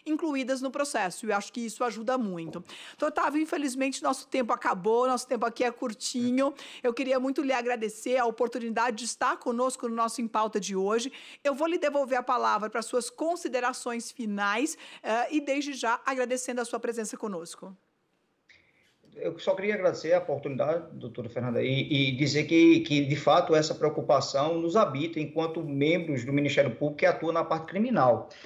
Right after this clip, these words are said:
Speaker 2: E eu queria apenas, tão somente, sensibilizar a Vossa Excelência e as dema-, os demais conselheiros desse caminhar. Cada vez que passa, tá ficando mais difícil a gente empreender nossas atividades,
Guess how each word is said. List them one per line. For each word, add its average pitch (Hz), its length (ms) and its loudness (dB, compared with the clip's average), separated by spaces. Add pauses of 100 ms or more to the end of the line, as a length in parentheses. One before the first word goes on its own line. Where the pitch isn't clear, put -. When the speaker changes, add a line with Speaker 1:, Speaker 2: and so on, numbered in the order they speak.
(160)
Speaker 2:
E 160 80 2
eu 202 80 6
queria 147 220 0
apenas, 190 260 0
tão 190 140 0
somente, 151 360 2
sensibilizar 143 960 2
a 127 140 0
Vossa 139 360 -2
Excelência 139 520 2
e 135 60 6
as 131 80 -2
dema-, 131 280 0
os 135 140 2
demais 135 240 4
conselheiros 135 720 0 (280)
desse 175 360 2
caminhar. 220 600 2 (680)
Cada 240 200 4
vez 247 160 0
que - 120 -16
passa, 214 240 -4
tá - 120 -4
ficando 208 300 -6
mais 220 160 0
difícil 208 540 -8
a - 20 0
gente 170 220 -8
empreender 175 300 -2
nossas 175 220 0
atividades, 190 800 2